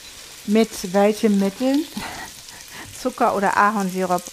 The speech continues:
Speaker 2: Das steht
Speaker 1: Ja.
Speaker 2: aber in keinem der französischen Rezepte. <laughs> Sei
Speaker 1: Ich
Speaker 2: hier
Speaker 1: würd
Speaker 2: schon mal
Speaker 1: es
Speaker 2: gesagt.
Speaker 1: aber auch machen.
Speaker 2: Ähm,
Speaker 1: Ja.
Speaker 2: aber vielleicht ist auch gerade das, das, weshalb es beim einen so oder so immer schmeckt.
Speaker 1: Klar.
Speaker 2: Ich merke immer, meine Sachen schmecken auch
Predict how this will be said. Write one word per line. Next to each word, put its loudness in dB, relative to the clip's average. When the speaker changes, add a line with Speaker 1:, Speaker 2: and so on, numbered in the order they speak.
Speaker 2:
Das -4
steht 0
Speaker 1:
Ja. 8
Speaker 2:
aber 6
in 2
keinem 4
der 6
französischen -2
Rezepte. -2
<laughs> 4
Sei 8
Speaker 1:
Ich 2
Speaker 2:
hier 2
Speaker 1:
würd 8
Speaker 2:
schon 8
mal 8
Speaker 1:
es 2
Speaker 2:
gesagt. 8
Speaker 1:
aber 6
auch 2
machen. 2
Speaker 2:
Ähm, 6
Speaker 1:
Ja. 2
Speaker 2:
aber 4
vielleicht 2
ist -8
auch -2
gerade 4
das, 4
das, 2
weshalb -2
es -10
beim 2
einen 2
so -2
oder 2
so 0
immer 2
schmeckt. -2
Speaker 1:
Klar. 2
Speaker 2:
Ich 4
merke 4
immer, 4
meine 4
Sachen 2
schmecken -2
auch 2